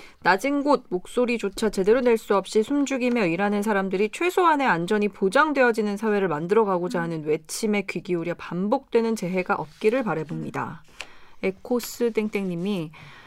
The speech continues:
"안타까운 일이 일어나지 않도록 함께 공감하는 계기가 되길 바랍니다. 나아가서는 사회 전반에 퍼져 있는 책임지지 않는 법대로, 양심대로, 매너대로 하면 손해보는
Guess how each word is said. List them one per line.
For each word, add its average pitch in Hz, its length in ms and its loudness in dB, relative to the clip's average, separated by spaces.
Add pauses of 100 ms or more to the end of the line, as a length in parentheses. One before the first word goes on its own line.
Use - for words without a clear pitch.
(280)
"안타까운 277 640 4
일이 233 160 2
일어나지 208 380 2
않도록 214 440 2
함께 320 300 0
공감하는 233 580 2
계기가 180 340 -2
되길 180 260 -2
바랍니다. 165 600 0
나아가서는 165 500 -6
사회 247 240 -2
전반에 226 460 2
퍼져 226 280 -2
있는 202 220 -4
책임지지 269 560 -2
않는 190 440 0
법대로, - 600 2
양심대로, 190 580 0
매너대로 247 560 2
하면 220 300 0
손해보는 254 720 2